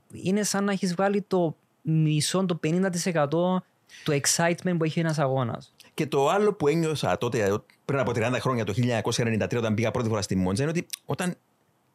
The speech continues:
Speaker 2: καθόμουν από στις κερκίδες, είδα τον θρελικό Άιρτον Σένα με τη McLaren, ε, Ford τότε, τον Alain Prost με τη Williams Renault,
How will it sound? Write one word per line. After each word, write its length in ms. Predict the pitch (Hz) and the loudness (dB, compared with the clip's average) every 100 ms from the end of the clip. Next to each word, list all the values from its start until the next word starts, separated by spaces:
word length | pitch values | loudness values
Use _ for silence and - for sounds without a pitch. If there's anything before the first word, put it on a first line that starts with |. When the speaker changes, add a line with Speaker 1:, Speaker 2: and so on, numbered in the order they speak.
| _ - | _ -8
Speaker 2:
καθόμουν 280 | 147 156 151 | -4 0 0
από 80 | |
στις 120 | 135 - | 0 0
κερκίδες, 540 | 120 - 101 73 - _ _ - - - _ | -2 -2 -4 -4 -12 _ _ -20 -18 -18 _
είδα 460 | - 165 160 156 - _ _ _ _ - | -2 0 0 -4 -6 _ _ _ _ -4
τον 140 | 135 | -2
θρελικό 420 | 120 127 113 127 | 0 0 0 2
Άιρτον 360 | 127 135 127 120 | 4 2 0 -2
Σένα 300 | - 113 110 | 0 0 2
με 80 | 107 | 2
τη 80 | 98 | 2
McLaren, 540 | 92 - 92 87 90 92 - - - - | 0 -2 -2 0 0 -2 -6 -16 -20 -16
ε, 340 | - 85 90 87 - | -4 -2 0 -2 -2
Ford 300 | 147 135 107 - - | 0 2 0 -6 -4
τότε, 320 | 87 - - - - _ | -4 -2 -8 -12 -20 _
τον 140 | 143 143 | 0 2
Alain 280 | 131 135 113 | 2 2 -2
Prost 140 | 120 113 | -2 0
με 100 | 101 | -2
τη 80 | 92 | 0
Williams 220 | 92 104 | 0 0
Renault, 220 | 131 127 | -2 -4